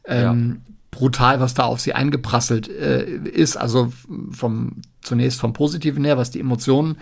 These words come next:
Speaker 1: angeht. Und jetzt ist es aber natürlich auch eine, eine große Erwartungshaltung, die sie mit rumschleppen muss. Sie hat, finde ich, mit Torben Belz jetzt einen großartigen Trainer an ihrer Seite.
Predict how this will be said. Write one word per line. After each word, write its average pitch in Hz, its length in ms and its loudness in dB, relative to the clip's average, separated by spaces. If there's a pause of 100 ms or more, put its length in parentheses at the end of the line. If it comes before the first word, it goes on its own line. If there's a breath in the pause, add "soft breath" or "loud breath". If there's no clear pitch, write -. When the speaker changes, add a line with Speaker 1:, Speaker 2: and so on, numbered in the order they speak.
(300 loud breath)
Speaker 1:
angeht. 143 640 0
Und 127 140 4
jetzt 131 200 2
ist 123 160 -2
es 127 100 -4
aber 135 200 4
natürlich 135 400 2
auch 139 100 -2
eine, 131 200 4
eine 120 200 2
große 131 300 0
Erwartungshaltung, 131 960 -2 (320 loud breath)
die 123 120 2
sie 117 240 0
mit 127 220 0
rumschleppen 123 560 2
muss. 135 340 0 (280 loud breath)
Sie - 220 2
hat, 123 100 2
finde 135 220 2
ich, 127 100 -6
mit 123 140 0
Torben 123 260 2
Belz 139 300 0
jetzt 127 180 -2
einen 120 80 -2
großartigen 135 720 0
Trainer 131 460 0 (100)
an 135 120 -2
ihrer 131 240 0
Seite. 127 420 0